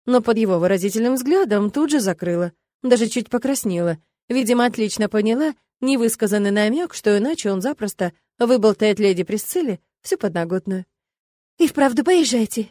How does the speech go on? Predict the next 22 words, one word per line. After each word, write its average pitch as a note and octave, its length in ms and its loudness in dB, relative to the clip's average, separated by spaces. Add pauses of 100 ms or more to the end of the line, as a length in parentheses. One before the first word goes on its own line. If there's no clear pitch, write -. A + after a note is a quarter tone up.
времени C#4 460 2
у C4 40 4
вас C4+ 180 0
еще C#4 220 -2
предостаточно, B3+ 760 -2 (320)
весь E4+ 340 6
день A#3 240 0
в G3 40 -2
запасе", A3 500 0 (320)
подхватила E3 560 -6
та. E3+ 180 -14 (240)
"Милли, G3+ 440 0 (200)
никогда A3+ 480 2
нельзя C#4+ 280 0
отказываться, F#3 560 -2
когда F#3+ 220 -2
мужчина A#3+ 420 -2
желает G#3 320 0
тратить A#3 460 -2
на B3 160 0
тебя A3+ 240 2
деньги. F#3 380 -2